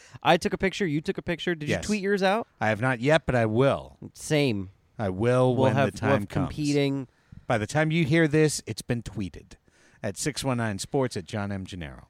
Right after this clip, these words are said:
Speaker 1: And you know why I was okay with wasting eight and a half minutes talking about indoor soccer, Craig?
Speaker 2: Yes, I do, my friend. It's because of this.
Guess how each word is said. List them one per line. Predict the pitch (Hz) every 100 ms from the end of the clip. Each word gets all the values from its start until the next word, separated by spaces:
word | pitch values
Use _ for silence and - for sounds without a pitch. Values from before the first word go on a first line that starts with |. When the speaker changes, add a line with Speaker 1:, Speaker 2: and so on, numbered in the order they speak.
| -
Speaker 1:
And | -
you | 220
know | 339 339
why | 135 135 143 143
I | 98 131
was | 127 127
okay | 120 127
with | 117 107
wasting | 107 107 - 110
eight | 85 101
and | 104
a |
half | 107 104
minutes | 101 104 -
talking | 101 -
about | 98 82
indoor | 104 101 98
soccer, | 101 98 98
Craig? | 95 101 98 -
Speaker 2:
Yes, | 143 196 226
I | 180
do, | 151 117 180 202 160
my | 139 127
friend. | - 156 170
It's | 185 -
because | 160 - 240 247
of | 233 139
this. | 135 82 - - -